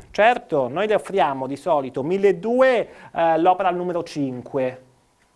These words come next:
Quindi l'altra, questa che state vedendo adesso,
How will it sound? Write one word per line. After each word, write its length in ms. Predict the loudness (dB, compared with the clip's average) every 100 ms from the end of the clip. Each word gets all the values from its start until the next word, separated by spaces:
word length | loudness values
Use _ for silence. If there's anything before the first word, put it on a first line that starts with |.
| _ _ _ _ _ _
Quindi 240 | -6 0 2
l'altra, 720 | 4 4 0 -2 -2 0 0
questa 260 | -2 -2 -2
che 100 | -2
state 180 | -2
vedendo 240 | -2 -2 0
adesso, 540 | 0 -2 0 0 0